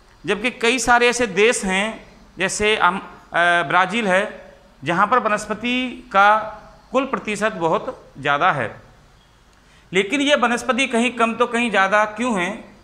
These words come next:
इसको प्रभावित करने वाले कारण होते हैं। इसको हम लोग देखेंगे कि वनस्पति को प्रभावित करने वाले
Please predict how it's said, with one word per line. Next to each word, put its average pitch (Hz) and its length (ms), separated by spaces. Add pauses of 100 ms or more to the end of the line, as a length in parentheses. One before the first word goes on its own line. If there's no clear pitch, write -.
(320)
इसको 240 280
प्रभावित 214 480
करने 220 300
वाले 202 280
कारण 185 340
होते 160 260
हैं। 139 500 (1300)
इसको 214 280
हम 226 100
लोग 233 140
देखेंगे 214 480
कि 208 300
वनस्पति 196 540
को 196 240
प्रभावित 196 480
करने 185 240
वाले 175 280